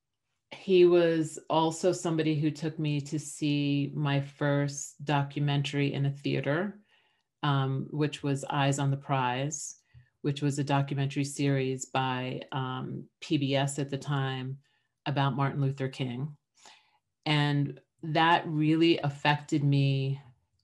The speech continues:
where I somehow intuitively understood the power of film. And so that kind of rode with me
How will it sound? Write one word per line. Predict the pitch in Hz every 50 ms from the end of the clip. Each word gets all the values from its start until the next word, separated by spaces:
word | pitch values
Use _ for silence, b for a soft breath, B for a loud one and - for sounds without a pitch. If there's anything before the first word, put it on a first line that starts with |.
| _ _ -
where | 156 151 147 151 151 147 143 143 143 139 139 - -
I | 147 147 147 143
somehow | 139 - - 196 202 214 208 196 214 196 175 170 160 - - - -
intuitively | 156 156 147 143 - - - 170 165 165 170 175 175 160 160 165 160 -
understood | - 151 156 151 147 147 139 139 - - - - 151 147 147 147 147 143 143 143 143 139 B B B B B B B B B _
the | - 143
power | 139 - - - 147 143 139 139 139 139 139 139 139 -
of | - 147 139 139 -
film. | - 139 135 139 156 208 254 - - _ _ _ _ _ _ _ _ _ _ _ _ _ _ _ _ _ _ _ _ _ _ _ _ b b b b b b b b _ _ - -
And | 165 160 151 -
so | - 165
that | 151 170 170 175 175
kind | - 196 175 160
of | 151 139 131
rode | 139 151 147 147 147 143
with | 139 143 143 139 -
me | 143 143 139 135 135 131 131